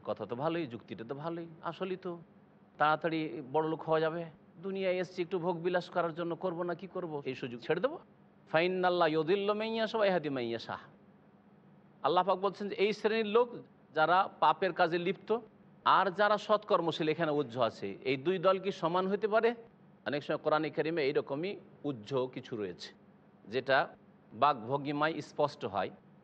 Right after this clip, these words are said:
আল্লাহ পাক বলছেন, দুই দল কখনো সমান হতে পারে না, এক দল যেটা ভালো লাগে সেটাই করে। শয়তান তাদেরকে তখন গ্রাস করে ফেলে, আর এক দল, "না, আমি আমার লাগামটা আল্লাহকে দিয়ে দিচ্ছি, তার রাসূলকে দিয়ে দিচ্ছি।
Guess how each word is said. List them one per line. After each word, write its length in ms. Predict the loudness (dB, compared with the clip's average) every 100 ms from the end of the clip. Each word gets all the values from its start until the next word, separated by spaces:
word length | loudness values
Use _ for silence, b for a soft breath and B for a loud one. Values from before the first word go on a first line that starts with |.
| -10 -2
আল্লাহ 220 | 2 2
পাক 100 | 2
বলছেন, 240 | 0 -2 -4
দুই 240 | -2 2
দল 180 | 2 2
কখনো 320 | 2 2 -2
সমান 300 | 0 0 0
হতে 200 | 0 0
পারে 200 | 0 0
না, 60 | 0
এক 420 | 2 4 2 4
দল 220 | 4 4
যেটা 340 | 2 2 2
ভালো 240 | 2 4 4
লাগে 220 | 4 2
সেটাই 340 | 0 0 0
করে। 200 | -2 -8 -10 -20 -20 -20 -20 -20 _ -20 -20 -20 -20 -20 -20 -6
শয়তান 340 | -4 -2 -4
তাদেরকে 360 | -2 -4 -4 -6
তখন 340 | -4 -4 -6 -8 -14 -4
গ্রাস 220 | -4 -2
করে 160 | -10
ফেলে, 240 | -8 -12 -14 -4
আর 180 | 2 2
এক 160 | 2 -2
দল, 160 | -2
"না, 240 | 2 2 2 -6 -20 _ _ _ -20 -16 -2
আমি 320 | 0 2 0
আমার 360 | 0 0 0 0
লাগামটা 640 | 0 0 0 -4 -2 -2 -2
আল্লাহকে 460 | -2 0 0 -4
দিয়ে 180 | -8 -10
দিচ্ছি, 280 | -12 -18 -8 -2
তার 140 | -2
রাসূলকে 440 | -2 -8 -10 -10
দিয়ে 180 | -16 -16 -20
দিচ্ছি। 240 | -20